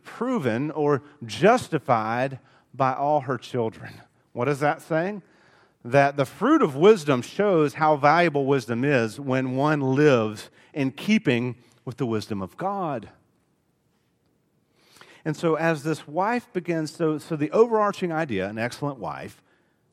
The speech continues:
wife of strength, who can find, she is invaluable, then there's four subcategories under this that I think we can look at. And the first one of those is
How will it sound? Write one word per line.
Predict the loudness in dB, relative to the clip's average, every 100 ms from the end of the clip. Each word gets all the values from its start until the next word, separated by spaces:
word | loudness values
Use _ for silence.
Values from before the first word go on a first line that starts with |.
| -10
wife | -6 -6 -8
of |
strength, | -16 -12 -12 -10
who | -12 -8
can | -8
find, | -8 -10 -10 -10 -12 -14 -20 _ _ _ _ _ _ -12
she | -6 -4
is | -4 -6 -6
invaluable, | -4 -4 -6 -6 -6 -8 -6 -6 -8 -12 _ _ _ _ _ _ _ -6
then | -4
there's | -2 -4
four | -6 -2 0 0
subcategories | -2 -2 -2 -4 -6 -2 -2 -2 0 -2 -2
under | -4 -4
this | -4 -4 -4 -8 -18 _ _ _ _ _ _ _ _ -6
that | -4
I | -2
think | -2 -4
we | -4
can | -6
look | -8 -8 -10
at. | -12 -16 _ _ _ -10
And | -10
the |
first | -10 -12 -12 -12
one | -6 -4 -4
of | -6
those | -6 -6 -10 -14 -20 _ _ _ _ _ _ _ _ _ _ _ _ _ -8
is | -8 -10